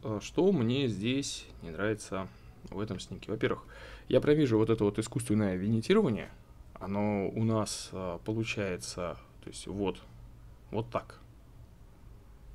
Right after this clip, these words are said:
То есть вот оно идёт. Я его здесь вижу. А для чего его нужно было делать, непонятно. Смысл. При том, что, э, это выглядит очень фейково. Почему фейково? Потому что вот здесь, вот,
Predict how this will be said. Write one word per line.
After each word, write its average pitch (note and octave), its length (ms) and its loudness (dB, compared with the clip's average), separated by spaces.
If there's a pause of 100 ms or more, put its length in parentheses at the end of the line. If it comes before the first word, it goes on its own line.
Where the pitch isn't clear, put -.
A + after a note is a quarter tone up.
(100)
То - 60 -8
есть - 160 -6
вот A2 220 2
оно F2+ 240 -8
идёт. - 300 -10
Я - 80 -6
его F#2+ 140 -2
здесь G#2 220 -4
вижу. D#3+ 380 -2 (800)
А G2 220 -2
для G#2 120 -2
чего D#3+ 220 4
его D#3+ 100 4
нужно C3+ 260 2
было A2+ 220 2
делать, F#3 340 4
непонятно. G#2 680 -2 (840)
Смысл. A#2 520 0 (560)
При A2+ 100 -2
том, C3 160 6
что, A2 800 8
э, - 20 6
это A#2+ 160 0
выглядит E3 260 2
очень A#2 220 -2
фейково. - 540 0 (120)
Почему C#3 280 -2
фейково? G#2 360 0
Потому B2+ 260 -2
что A#2+ 240 4 (920)
вот B2 220 0
здесь, - 340 2
вот, - 260 2